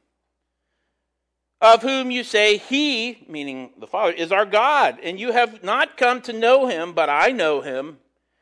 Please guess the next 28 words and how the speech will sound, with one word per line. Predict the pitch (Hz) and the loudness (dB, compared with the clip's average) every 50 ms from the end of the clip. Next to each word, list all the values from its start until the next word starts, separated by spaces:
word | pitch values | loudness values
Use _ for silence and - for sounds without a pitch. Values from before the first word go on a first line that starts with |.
| _ _ _ _ _ _ _ _ _ _ _ - | _ _ _ _ _ _ _ _ _ _ _ -2
And | 208 233 240 | 0 2 2
if | 233 233 | 4 4
I | 247 262 294 285 | 6 6 6 4
say | - - 302 277 269 269 269 269 269 285 277 269 | 4 4 2 4 6 6 6 6 6 4 2 -4
that | 226 214 214 202 208 208 - | 2 6 6 6 6 6 4
I | 190 214 240 269 269 269 | 2 4 6 6 6 4
do | 208 180 226 247 240 | 2 -4 -8 -6 -2
not | 233 233 226 226 214 | 0 2 2 2 2
know | 202 208 220 233 233 214 | 2 2 4 4 2 0
him, | 180 151 156 165 160 | -2 -4 -4 -4 -2
I | 160 185 233 247 | 0 4 4 6
will | 240 214 202 | 6 4 4
be | 180 202 196 | 4 2 2
a | 185 185 | 4 4
liar | 185 196 214 220 233 226 214 185 165 160 160 | 2 2 4 4 6 6 6 6 6 4 4
like | 175 180 180 175 165 - | 4 4 2 2 0 -4
you. | 202 220 214 190 135 95 82 - _ _ _ _ _ _ _ _ _ _ _ _ _ _ _ _ _ _ _ _ _ _ _ _ _ _ _ _ _ _ _ _ | -8 -4 -2 -2 -2 -2 -6 -16 _ _ _ _ _ _ _ _ _ _ _ _ _ _ _ _ _ _ _ _ _ _ _ _ _ _ _ _ _ _ _ _
But | - 185 202 208 | 2 4 4 6
I | 214 226 254 262 277 277 | 6 4 6 6 4 2
know | 262 240 254 277 294 294 269 226 | 2 4 6 8 8 8 6 4
him | 180 175 139 123 113 113 131 131 _ _ _ _ | -2 -4 -10 -10 -10 -12 -14 -18 _ _ _ _
and | - 170 180 180 170 _ | -6 -4 -4 -4 -6 _
keep | - - - - 247 247 254 262 254 254 - _ _ | -20 -20 -14 -6 -4 -2 -2 -2 -4 -8 -16 _ _
his | - 208 190 170 170 | -6 -6 -6 -6 -6
word. | 170 175 156 127 95 85 _ _ _ _ _ _ _ _ _ _ _ _ _ _ _ _ _ _ _ _ _ _ _ _ _ - | -6 -4 -4 -4 -4 -10 _ _ _ _ _ _ _ _ _ _ _ _ _ _ _ _ _ _ _ _ _ _ _ _ _ 2
Your | 208 233 226 220 | 4 4 4 2
father | - - 220 233 233 240 233 233 226 214 | 2 4 6 8 8 8 6 4 2 6
Abraham | 226 240 269 277 294 269 247 233 208 180 170 160 156 160 160 165 170 175 170 170 | 6 6 6 6 4 2 2 2 2 2 0 -2 -2 0 0 -2 -2 -4 -8 -16